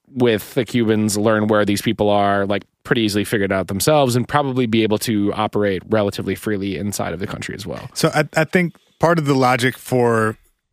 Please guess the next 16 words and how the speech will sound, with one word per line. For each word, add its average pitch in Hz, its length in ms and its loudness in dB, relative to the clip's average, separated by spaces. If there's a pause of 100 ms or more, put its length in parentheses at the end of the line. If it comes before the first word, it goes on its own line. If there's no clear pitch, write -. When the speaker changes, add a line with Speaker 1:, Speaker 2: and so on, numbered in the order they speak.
(120)
Speaker 2:
arriving 127 400 2
at 117 80 0
that 113 180 0
conclusion, 107 680 0 (1040)
uh, 113 380 0 (260)
is 139 220 0
that 123 340 2 (220)
it 143 180 -2
probably 151 560 2
was 120 300 0
not 127 420 0 (180)
done 110 600 0 (920)
with 127 260 -2
Cuba's 117 380 0
knowledge. 107 560 -2 (760)
Speaker 1:
Right. 104 320 2